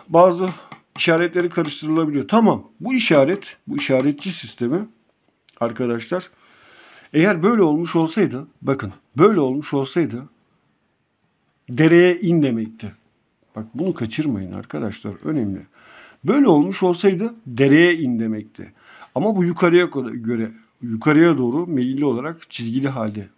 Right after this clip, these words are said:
ol-, olduğu için bunun bir anlamı var. Mağara ve mahzen anlamına gelir. Bunun mağarası, mahzeni nerededir? İşte burada olduğunuz yerdedir. Buna yakın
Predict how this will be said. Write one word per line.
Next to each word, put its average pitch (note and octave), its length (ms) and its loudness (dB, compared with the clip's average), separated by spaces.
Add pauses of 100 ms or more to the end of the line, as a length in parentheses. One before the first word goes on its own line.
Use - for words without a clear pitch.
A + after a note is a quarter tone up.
(140)
ol-, A2 320 -4
olduğu A#2 380 -4
için - 260 -10 (200)
bunun D3 240 4
bir C3+ 40 0
anlamı C3+ 420 0
var. F3 180 -2
Mağara D3+ 680 2 (1160)
ve F3 140 4
mahzen D#3 500 2
anlamına A2+ 540 -2
gelir. G#2 400 -14 (1000)
Bunun G3+ 160 6
mağarası, G#3+ 480 4
mahzeni G3 500 4
nerededir? D#3 640 2
İşte F#3+ 380 2
burada G#3+ 440 4 (460)
olduğunuz F3+ 520 6
yerdedir. D#3 580 0 (360)
Buna D3+ 240 4
yakın F3 360 2